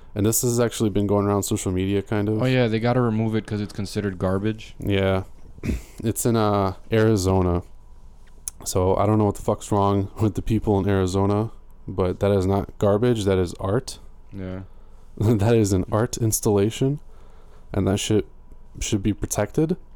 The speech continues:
Speaker 2: I think that's a douchebag move. I mean,
Speaker 1: Yeah.
Speaker 2: it's not doing anything.
Speaker 1: Yeah, and anything wrong, right?
Speaker 2: Yeah, it's a fucking statue.
Speaker 1: Yeah, it's just there. <laughs>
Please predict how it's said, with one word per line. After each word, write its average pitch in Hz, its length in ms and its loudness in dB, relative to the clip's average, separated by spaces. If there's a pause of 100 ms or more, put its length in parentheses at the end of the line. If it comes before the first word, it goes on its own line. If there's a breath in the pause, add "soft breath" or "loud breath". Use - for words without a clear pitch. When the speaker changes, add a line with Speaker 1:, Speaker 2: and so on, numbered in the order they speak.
(100)
Speaker 2:
I 123 80 -8
think 151 160 -8
that's 143 140 -6
a 117 60 -4
douchebag 104 480 0
move. 95 320 -6
I 92 80 -10
mean, 95 320 -10
Speaker 1:
Yeah. 92 280 0 (140)
Speaker 2:
it's 101 160 -12
not 120 220 -6
doing 101 280 -4
anything. 90 540 -8 (880)
Speaker 1:
Yeah, 170 240 2
and 127 100 4
anything 117 300 4
wrong, 98 460 2 (260)
right? 98 380 -2
Speaker 2:
Yeah, 101 220 -6
it's 98 120 -10
a 92 60 -12
fucking 95 560 -6
statue. 98 480 -4
Speaker 1:
Yeah, 117 120 0
it's 104 120 -4
just 127 160 -2
there. 101 320 0
<laughs> - 340 -16